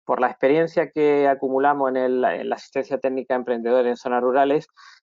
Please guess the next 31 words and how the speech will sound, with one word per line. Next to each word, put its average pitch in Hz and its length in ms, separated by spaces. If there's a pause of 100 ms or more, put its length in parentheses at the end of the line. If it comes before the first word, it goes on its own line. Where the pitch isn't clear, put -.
eh, 131 680
la 127 440
palanca 151 400
digital 147 500
es 135 140
clave 139 320
para 123 220
el 120 40
desarrollo 123 460
de 120 80
muchos 127 560
negocios 117 520
viables. 104 600 (1300)
¿De 135 240
dónde 175 240
procede, 156 580 (540)
eh, 139 240
la 131 100
experiencia? 147 640
¿Dónde, 143 240
qué - 80
es 143 40
lo 151 80
que 156 420 (100)
he 139 80
intentado 139 540
hacer 139 200
en 139 120
esta 139 220
presentación? 135 540
Pues, 131 240